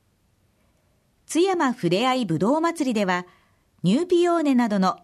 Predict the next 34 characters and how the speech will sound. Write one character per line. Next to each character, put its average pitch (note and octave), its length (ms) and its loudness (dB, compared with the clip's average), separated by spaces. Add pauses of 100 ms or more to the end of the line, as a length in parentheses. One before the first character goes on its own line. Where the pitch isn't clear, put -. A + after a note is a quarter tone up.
津 - 160 -8
山 C4 240 0
産 F4 320 -2
ぶ E4 120 2
ど C#4+ 160 0
う G#3+ 40 0
の D3+ 140 -2
試 - 160 -10
食 G3 300 -4
や、 F3+ 200 -2 (560)
特 - 240 -4
別 C#4+ 240 -2
価 C4+ 100 -2
格 B3+ 220 -4
で F#3 120 0
の D#3+ 120 -2
販 F3 300 -2
売 D4+ 260 0
を C4 100 0
行 B3 120 -4
い A3+ 200 -2
ま G3 140 -2
す。 - 160 -20 (1040)
地 F3+ 160 -4
方 F4+ 220 0
発 F4+ 240 -6
送 D4+ 160 0
も A#3+ 120 0
で G3 120 -4
き A3+ 100 -4
ま B3 120 2
す - 100 -8
の G#3+ 100 0
で、 F#3+ 220 -4